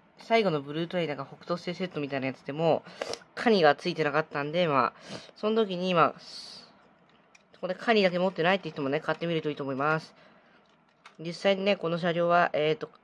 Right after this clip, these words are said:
北斗星編成とかを、なんか、黒磯訓練、通常、あ、乗務員が、なんか、運転手をなんか育成するための、なんていうか、うん。なんかそういう、そういうやつで、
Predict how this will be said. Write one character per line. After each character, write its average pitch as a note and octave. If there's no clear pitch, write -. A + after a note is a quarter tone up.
北 F3
斗 F3
星 F3
編 F3
成 D3
と D3+
か D3
を、 E3+
な D3
ん -
か、 C3
黒 F3+
磯 F3
訓 E3
練、 D#3+
通 C3+
常、 D#3+
あ、 D3
乗 D3+
務 F3+
員 E3
が、 D3
な D3
ん -
か、 -
運 F3+
転 E3+
手 D#3
を C3+
な C#3
ん C3+
か B2+
育 -
成 E3
す E3
る D3+
た D3+
め A#2+
の、 B2+
な A#2+
ん -
て A2
い G2
う -
か、 B1+
う -
ん。 F#2
な D3+
ん C3+
か -
そ D#3+
う D#3
い -
う、 D3
そ -
う -
い F3+
う -
や F3+
つ E3
で、 E3+